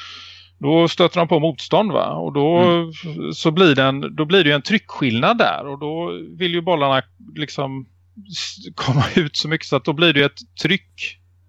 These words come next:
Speaker 1: eh, i den andra, det blir en tryckskillnad
Speaker 2: Mm, mm.
Speaker 1: på behållaren, va?
Speaker 2: Ja, men jag, jag håller
Speaker 1: Och det
Speaker 2: helt
Speaker 1: gör ju
Speaker 2: med.
Speaker 1: det att
Speaker 2: Jag håller
Speaker 1: då,
Speaker 2: helt med.
Speaker 1: då far den åt andra hållet, va?
Speaker 2: Mm. Fa-,
Speaker 1: Men
Speaker 2: fast det jag
Speaker 1: det,
Speaker 2: vill
Speaker 1: det är ju någonting som aldrig inträffar om du inte har en omgivande atmosfär då.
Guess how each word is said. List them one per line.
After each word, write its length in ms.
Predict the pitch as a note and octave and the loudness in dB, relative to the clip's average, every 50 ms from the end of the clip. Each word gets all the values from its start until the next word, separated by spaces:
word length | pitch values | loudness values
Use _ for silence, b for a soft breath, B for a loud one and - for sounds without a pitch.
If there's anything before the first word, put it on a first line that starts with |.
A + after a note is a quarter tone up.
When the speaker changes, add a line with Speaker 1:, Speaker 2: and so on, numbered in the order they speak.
| _ E3 D#3 | _ -12 -8
Speaker 1:
eh, 680 | C3+ C3 B2+ B2 B2 C3 C3 B2 - - - - D3 | -6 -4 -4 -4 -4 -4 -4 -4 -6 -6 -2 -2 0
i 20 | C#3 | 0
den 120 | C#3 D3+ D#3 | 2 4 4
andra, 300 | D#3+ D#3 C3+ C#3 C#3 C#3+ | 4 4 4 2 2 0
det 100 | C#3+ D3 | 0 0
blir 180 | E3 F3 D#3+ | 2 2 2
en 60 | C#3+ - | 2 2
tryckskillnad 840 | - F#3 G3 - - - - D3+ C3 A2 G2+ G#2 B2+ E3 G3 D#3+ - - - - _ _ _ - | -2 -4 -4 -4 -6 -6 -2 -2 -2 -2 -2 0 0 0 0 0 -4 -10 -20 -20 _ _ _ -10
Speaker 2:
Mm, 220 | G#2+ G#2+ D3 F3 - _ | -8 -6 -6 -8 -6 _
mm. 120 | G#2 A#2+ | -4 -2
Speaker 1:
på 80 | D#3+ D#3 | -2 0
behållaren, 540 | B2+ C3 B2+ C#3+ C3 A2+ A2+ - A1 B1 B1 | 2 2 2 2 0 -2 -4 -4 -4 -6 -6
va? 220 | B1 B2+ D3 - - _ _ _ _ _ F#3 F#3+ - _ _ _ _ _ - | -8 -10 -10 -12 -16 _ _ _ _ _ -20 -20 -20 _ _ _ _ _ -6
Speaker 2:
Ja, 80 | G2 A#2 | 0 4
men 100 | D3 D#3+ | 4 4
jag, 160 | F#3 - - | 4 4 4
jag 120 | - D#3 | 2 4
håller 100 | D3+ F#3 | 4 4
Speaker 1:
Och 60 | - | 4
det 60 | A#3 F3+ | 4 4
Speaker 2:
helt 100 | E3 F#3 | 4 4
Speaker 1:
gör 100 | F3+ D#3+ | 4 4
ju 40 | D#3 | 4
Speaker 2:
med. 80 | E3 | 2
Speaker 1:
det 100 | D#3+ D3+ | 2 2
att 140 | C#3+ C3+ C3 | 2 2 0
Speaker 2:
Jag 60 | - | 0
håller 140 | C3+ C#3+ C#3+ | -2 -2 0
Speaker 1:
då, 80 | C#3 C3+ | -2 -2
Speaker 2:
helt 60 | C3+ | -4
med. 80 | - A#2 - _ | -8 -14 -12 _
Speaker 1:
då 480 | D3+ D3 C#3 C3+ C#3 D#3 C#3+ - E3 D#3 - | -6 -6 -4 -4 -6 -6 -8 -6 -4 -2 2
far 200 | - E3+ C3 A2+ | 4 4 4 4
den 140 | A#2+ A#2 A#2+ | 2 -2 -4
åt 140 | A#2 A2+ - | -4 0 0
andra 300 | E3 D#3+ C3+ A2 A#2 C#3+ | 0 0 -2 -2 -2 0
hållet, 400 | F3+ G3+ D3 A#2+ A2+ A2 - - | 0 0 -2 -4 -6 -10 -10 -10
va? 200 | - C2 - - _ _ _ _ _ _ - | -10 -10 -10 -12 _ _ _ _ _ _ -14
Speaker 2:
Mm. 140 | - - - _ _ _ _ _ _ - - B B B B B B - | -14 -14 -14 _ _ _ _ _ _ -20 -20 B B B B B B 0
Fa-, 60 | - D#3 | 2 2
Speaker 1:
Men 140 | E3+ F3 | 4 4
Speaker 2:
fast 160 | E3+ D#3 D3+ - | 4 2 4 6
det 60 | E3 | 6
jag 120 | E3 E3+ | 6 6
Speaker 1:
det, 60 | F3+ F3+ F3 F3 | 6 4 4 2
Speaker 2:
vill 100 | F3 E3+ | 2 2
Speaker 1:
det 80 | E3 | 2
är 40 | G3 | 2
ju 80 | G3 G#3 | 4 4
någonting 360 | A3+ A3+ G3 D#3 G3 F#3+ F3 | 4 2 2 2 0 -2 -4
som 140 | - F#3 F3+ | -2 2 2
aldrig 260 | F3+ F3 D3+ D#3 F3+ | 2 4 2 0 -2
inträffar 960 | F#3 F3+ E3+ C3+ - - D3+ C3+ B2 - - - - E3+ F#3+ F#3+ E3 E3 - | -4 -6 -8 -10 -10 -6 -4 -4 -4 -4 -6 -2 0 2 2 2 0 -2 -6
om 180 | E3 D#3 C#3+ C3+ | -8 -8 -8 -8
du 80 | D3 | -8
inte 200 | D#3+ D3 - - C3 | -8 -8 -6 -6 -4
har 540 | A#2+ - C3+ D#3 G3 A3 G3 C#3+ C3 - - | 0 4 4 6 6 6 6 4 2 0 -4
en 240 | - D3+ D3 C#3+ D3+ | -4 -4 -4 -2 -2
omgivande 600 | E3 D#3 D3 C3+ A#2+ A#2+ A2+ A2 A2+ A#2 A2+ A2+ | -2 -2 0 0 -2 0 2 2 2 2 2 2
atmosfär 600 | A2+ - - C3 B2 - - - - A#3+ A2+ - | 0 0 -4 -8 -6 -2 0 2 2 2 2 0
då. 260 | - - - - - | -2 -8 -12 -14 -18